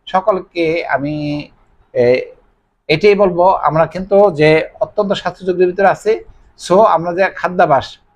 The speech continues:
প্রপার নিউট্রিশনাল ফুড most important, এবং আমাদের যে লাইফস্টাইল চেঞ্জ করতে হবে, যথাসময়ে ঘুমানো, কায়িক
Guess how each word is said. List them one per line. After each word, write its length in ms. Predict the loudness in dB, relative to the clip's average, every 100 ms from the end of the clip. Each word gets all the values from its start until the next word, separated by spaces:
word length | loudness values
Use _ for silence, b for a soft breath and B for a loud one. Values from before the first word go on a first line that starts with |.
| _
প্রপার 300 | -4 0 0
নিউট্রিশনাল 500 | 0 -8 -10 -8 -6 -4
ফুড 220 | 0 0 -2 _ -10
most 240 | -10 -4 -4
important, 540 | 2 0 4 0 0 -8 _ _ -6
এবং 200 | -2 0
আমাদের 260 | 0 -2 -2
যে 100 | 2
লাইফস্টাইল 460 | 2 0 -8 -8
চেঞ্জ 200 | -6 -6
করতে 200 | -6 -4
হবে, 300 | -2 0 -2
যথাসময়ে 520 | -2 -4 -6 -6 -4
ঘুমানো, 560 | -2 -2 0 2 2 0 _ -20 -20 _ -6
কায়িক 300 | 0 0 0